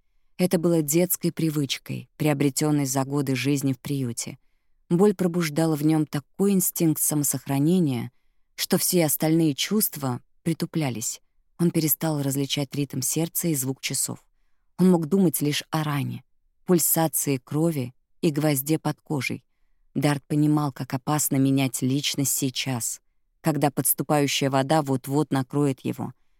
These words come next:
Отключиться хотя бы на мгновение значило потерять контроль над ситуацией. Если он не успеет задержать дыхание, то захлебнется, не приходя в сознание. Времени на сомнения больше не было.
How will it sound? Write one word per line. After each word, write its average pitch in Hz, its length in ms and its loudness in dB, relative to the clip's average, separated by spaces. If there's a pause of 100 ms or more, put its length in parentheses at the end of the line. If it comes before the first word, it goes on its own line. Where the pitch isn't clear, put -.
(160)
Отключиться 180 680 0
хотя 165 280 0
бы 151 120 2
на 151 100 4
мгновение 151 640 4
значило 156 500 0
потерять 151 520 -2
контроль 151 500 -2
над 156 160 -2
ситуацией. - 720 -6 (720)
Если 185 420 2
он 180 320 4
не 156 80 6
успеет 175 420 2
задержать 147 520 2
дыхание, 135 760 -2 (120)
то 156 120 0
захлебнется, 143 800 0
не 139 80 2
приходя 135 400 -2
в - 40 -4
сознание. 127 640 -2 (560)
Времени 170 480 6
на 143 140 4
сомнения 151 580 4
больше 135 380 0
не 131 180 0
было. 110 300 -10